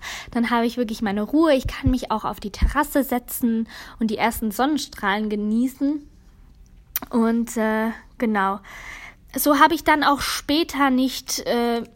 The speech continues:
die ganze Zeit im Hinterkopf, dass ich irgendwie noch lernen muss, sondern kann das wirklich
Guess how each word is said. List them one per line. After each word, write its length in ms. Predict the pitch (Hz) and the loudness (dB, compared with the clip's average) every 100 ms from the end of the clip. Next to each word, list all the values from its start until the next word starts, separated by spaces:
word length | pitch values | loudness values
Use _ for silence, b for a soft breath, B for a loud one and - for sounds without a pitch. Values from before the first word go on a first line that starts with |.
| - - | -20 -12
die 40 | |
ganze 320 | - 247 262 262 | -2 0 0 0
Zeit 220 | 247 240 | 0 0
im 80 | 233 | 2
Hinterkopf, 600 | 254 277 247 - 240 - | 2 2 0 -2 -6 -2
dass 180 | 233 | -2
ich 180 | 233 233 | -2 -4
irgendwie 260 | 233 233 226 | -2 -2 -2
noch 200 | 208 - | -6 -4
lernen 360 | 202 233 247 | 0 2 2
muss, 320 | 202 226 247 - | 0 -4 -6 -6
sondern 280 | 214 214 | -4 -4
kann 180 | 220 233 | -6 -4
das 180 | 233 233 | -6 -6
wirklich 300 | 220 220 - | -8 -8 -10